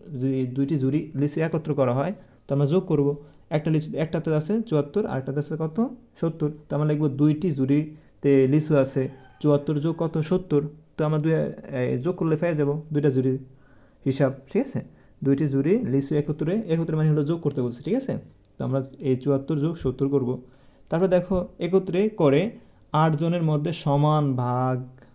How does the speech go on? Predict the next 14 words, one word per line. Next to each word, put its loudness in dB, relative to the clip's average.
করে 2
দেওয়া 2
হলো। -2
মানে, -2
এই -2
যে, 0
মানে, 0
যে 0
লিচিগুলো 2
পাইবা, 0
এগুলো 0
তুমি -2
সমান 0
ভাগে -2